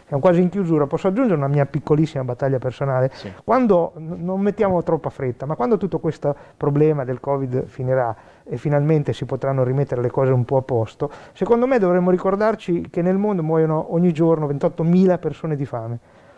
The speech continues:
Speaker 1: Ventottomila persone al giorno, cioè oggi ventottomila, domani altre ventotto, fa cinquantasei, dopodomani altre ventottomila. E non è una malattia, tra l'altro, la fame, basta dar da mangiare a qualcuno che, eh, ha fame e, e non muore più.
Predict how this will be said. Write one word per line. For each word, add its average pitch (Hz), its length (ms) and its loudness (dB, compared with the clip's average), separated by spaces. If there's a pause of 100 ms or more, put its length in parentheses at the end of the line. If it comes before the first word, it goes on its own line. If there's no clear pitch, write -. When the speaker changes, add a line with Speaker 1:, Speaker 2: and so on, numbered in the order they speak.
(320)
Speaker 1:
Ventottomila 170 680 2
persone 139 480 -6
al 151 120 -2
giorno, 123 420 -2
cioè - 200 -6
oggi 156 340 0
ventottomila, 147 640 0
domani 143 420 -2
altre 160 260 -2
ventotto, 135 440 -2
fa 143 140 -6
cinquantasei, 135 680 -4
dopodomani 143 460 0
altre 131 240 -2
ventottomila. 123 540 -4 (580)
E 185 140 6
non 220 120 4
è 226 60 4
una 185 140 0
malattia, 151 420 -2
tra 127 160 -8
l'altro, 123 320 -6
la 123 60 -6
fame, 123 400 -8
basta 139 340 -4
dar 131 140 -2
da 135 100 0
mangiare 135 380 2
a - 20 -2
qualcuno 123 360 -6
che, 123 560 -2
eh, 120 40 -2
ha 143 140 -4
fame 147 400 0
e, 143 160 -4
e 147 60 -2
non 139 120 4
muore 131 200 2
più. 117 120 -6